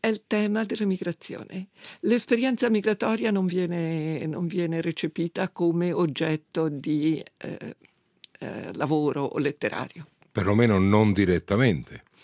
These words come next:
Speaker 2: Cioè, l'aspetto autobiografico e quindi anche l'aspetto dell'immigrazione c'è, ma va scoperto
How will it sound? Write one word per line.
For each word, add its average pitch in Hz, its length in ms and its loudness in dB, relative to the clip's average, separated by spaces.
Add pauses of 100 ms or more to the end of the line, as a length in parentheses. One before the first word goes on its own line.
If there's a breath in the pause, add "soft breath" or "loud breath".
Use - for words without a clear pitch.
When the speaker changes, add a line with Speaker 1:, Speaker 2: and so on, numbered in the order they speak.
(1200 loud breath)
Speaker 2:
Cioè, - 160 -2
l'aspetto 104 880 2
autobiografico 104 1080 2
e 73 60 -2
quindi 104 340 0
anche 92 300 0
l'aspetto 90 460 -2
dell'immigrazione 90 640 -2
c'è, 104 540 2 (240 loud breath)
ma 85 100 0
va 92 180 2
scoperto 104 720 0